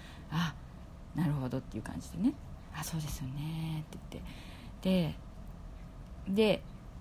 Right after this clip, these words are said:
そこで初めて私はそのお目当ての商品が、「実はこれが気になってて」って言ったんですよね。あの、なんか雑誌とかちょっといろいろ見たら、あの、口コミとか見たら、あの、これがなんか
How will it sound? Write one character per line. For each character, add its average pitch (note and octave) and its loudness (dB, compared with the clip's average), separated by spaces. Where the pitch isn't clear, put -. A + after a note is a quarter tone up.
そ F3 -2
こ A3 8
で E3+ 8
初 D3+ 2
め D3+ 6
て C#3+ 2
私 - -2
は C3+ 0
そ C#3 -2
の C3+ 2
お C#3+ 4
目 D3 6
当 - 4
て - -2
の - 0
商 D3 -2
品 C3+ -2
が、 - -2
「実 G3+ 4
は F#3 10
こ G3+ 4
れ F#3 6
が F3+ 4
気 - -4
に E3+ 4
な D3 4
っ - -2
て - -4
て」 - 2
っ - 0
て - -2
言 - 0
っ - -4
た - -4
ん - -2
で - -4
す - -6
よ - -4
ね。 G3+ 2
あ E3 0
の、 B2 2
な D#3+ 2
ん D3+ 2
か D3 0
雑 D3 2
誌 D#3+ -2
と D3 2
か - -2
ち - -6
ょ - -2
っ - -12
と - -4
い - -2
ろ C#2 2
い C2+ 2
ろ - 0
見 C#3 6
た - -2
ら、 - 2
あ D3 -2
の、 C#3+ -2
口 - -8
コ C#3+ 2
ミ C#3+ 4
と C3+ -2
か C3 -4
見 C#3 4
た - -2
ら、 - -2
あ D3+ 0
の、 C3+ 0
こ - -2
れ C3+ 2
が A2 -2
な B2+ 0
ん - -2
か - -8